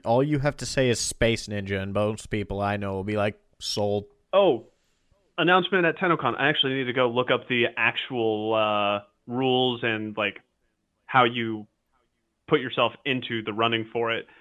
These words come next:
Speaker 2: But they're doing a contest to become a real space ninja. Now, what do you think that
Speaker 1: <laughs>
Speaker 2: entails?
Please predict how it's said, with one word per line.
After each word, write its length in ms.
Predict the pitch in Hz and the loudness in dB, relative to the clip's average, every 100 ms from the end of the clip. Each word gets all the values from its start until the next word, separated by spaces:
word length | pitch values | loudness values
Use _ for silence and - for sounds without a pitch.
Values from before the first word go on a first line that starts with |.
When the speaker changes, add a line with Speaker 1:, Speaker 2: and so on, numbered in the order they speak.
| _ _ _ _ _ - | _ _ _ _ _ 4
Speaker 2:
But 380 | 123 120 - - | 6 6 2 0
they're 140 | 170 | 2
doing 220 | 185 196 | 4 2
a 80 | 185 | 0
contest 500 | 180 233 220 135 - - - - _ _ _ - | 2 2 2 -2 -4 -12 -20 -20 _ _ _ -4
to 140 | 175 | -2
become 680 | 170 165 - 254 123 107 - _ _ _ - | -2 -2 2 4 4 -2 -14 _ _ _ 0
a 160 | 180 156 | 2 2
real 600 | 135 254 190 127 110 - _ _ _ _ - | 2 0 0 -2 -6 -18 _ _ _ _ -20
space 300 | - 185 156 - | 2 4 4 2
ninja. 460 | 160 151 120 - - _ _ _ _ _ _ _ _ _ - | 0 0 -2 -6 -8 _ _ _ _ _ _ _ _ _ 2
Now, 100 | 151 | 4
what 180 | 262 311 | 4 2
do 60 | |
you 100 | 226 208 | -2 2
think 160 | 208 185 151 | 2 4 6
that 180 | 165 | 6
Speaker 1:
<laughs> 0 | |
Speaker 2:
entails? 560 | 170 160 185 156 113 | 6 2 2 2 0